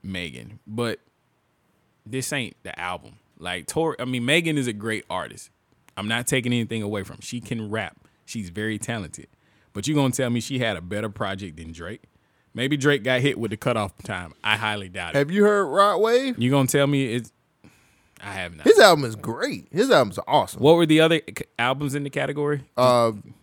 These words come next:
Speaker 2: Juice world's, um, post, post, I
Speaker 1: Pos-,
Speaker 2: can't.
Speaker 1: posthumous.
Speaker 2: Posthumous? I don't know. Album and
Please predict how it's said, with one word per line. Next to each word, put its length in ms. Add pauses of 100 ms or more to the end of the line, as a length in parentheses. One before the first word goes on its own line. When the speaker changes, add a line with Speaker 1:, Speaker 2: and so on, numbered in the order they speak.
(120)
Speaker 2:
Juice 260
world's, 600 (200)
um, 320
post, 320 (140)
post, 360 (640)
I 80
Speaker 1:
Pos-, 160
Speaker 2:
can't. 240
Speaker 1:
posthumous. 680
Speaker 2:
Posthumous? 840
I 80
don't 140
know. 240
Album 360
and 340